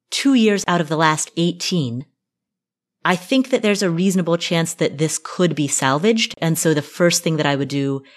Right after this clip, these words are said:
would be to address this with the boss in the hopes of salvaging it.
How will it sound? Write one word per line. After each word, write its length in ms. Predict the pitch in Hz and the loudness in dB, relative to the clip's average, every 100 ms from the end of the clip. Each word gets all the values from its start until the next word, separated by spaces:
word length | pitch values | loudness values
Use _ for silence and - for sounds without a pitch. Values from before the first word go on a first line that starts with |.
| _ _ _ | _ _ _
would 200 | 147 143 | -4 -2
be 180 | 151 147 | 0 -2
to 240 | - 147 | -2 -4
address 420 | 131 131 151 151 - | -4 -2 -2 -2 -4
this 200 | 147 - | -6 -6
with 140 | 139 | -8
the 60 | 135 | -4
boss 360 | 139 139 - | -2 -2 -4
in 240 | - 147 139 | -6 -6 -4
the 320 | 135 131 - _ _ _ | -4 -6 -10 _ _ _
hopes 420 | - 160 156 - - | -4 0 0 -4 -8
of 180 | 139 | -8
salvaging 540 | 123 147 135 123 120 110 | -2 0 0 -2 -6 -6
it. 320 | 113 - | -8 -10